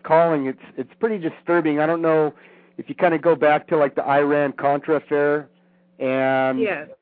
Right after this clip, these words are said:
Speaker 1: the federal government, uh, the C I A was, um, distributing or selling guns for drugs with Nicaragua, and they were funding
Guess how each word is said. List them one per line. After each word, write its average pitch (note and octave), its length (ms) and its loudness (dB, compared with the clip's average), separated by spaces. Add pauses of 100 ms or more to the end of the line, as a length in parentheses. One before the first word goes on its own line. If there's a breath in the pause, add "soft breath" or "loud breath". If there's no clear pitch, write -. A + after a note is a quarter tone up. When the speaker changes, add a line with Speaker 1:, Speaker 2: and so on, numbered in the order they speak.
Speaker 1:
the C3 80 -2
federal D#3 340 2
government, D3 600 0
uh, B2 440 2
the A#2 200 -10
C D#3+ 160 4
I D3 100 6
A C#3+ 260 2
was, C3+ 380 0 (720 soft breath)
um, A#2 540 0 (220)
distributing D3+ 840 0
or B2 180 -2 (320)
selling F3 360 4
guns D3+ 380 0
for D3 80 -6
drugs C3+ 360 0
with C3+ 160 -8
Nicaragua, C#3 680 0
and C3 120 -2
they D3+ 100 0
were D3+ 120 -2 (100)
funding D3 540 -2